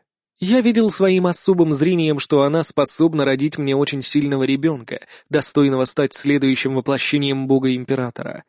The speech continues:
У Эйки для этого было всё необходимое. Странная, невыразимая тоска поселилась в моей груди. Те времена, когда богу-императору казалось, что он впервые в жизни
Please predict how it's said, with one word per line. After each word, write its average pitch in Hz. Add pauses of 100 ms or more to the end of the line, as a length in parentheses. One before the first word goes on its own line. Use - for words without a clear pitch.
(540)
У 156
Эйки 147
для 135
этого 131
было 131
всё -
необходимое. 127 (720)
Странная, 139
невыразимая 156
тоска 196
поселилась 143
в 131
моей 131
груди. 127 (600)
Те 294
времена, 214
когда 151
богу-императору 160
казалось, 147
что -
он 147
впервые 143
в 127
жизни 151